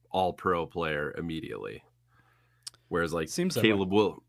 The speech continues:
Speaker 1: yeah, Caleb Williams could be great. He could be complete dog shit. Drake May could be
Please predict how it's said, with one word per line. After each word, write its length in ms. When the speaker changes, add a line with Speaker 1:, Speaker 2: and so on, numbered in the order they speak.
Speaker 1:
yeah, 140
Caleb 360
Williams 440
could 200
be 120
great. 400
He 120
could 180
be 100
complete 400
dog 260
shit. 260
Drake 320
May 200
could 220
be 380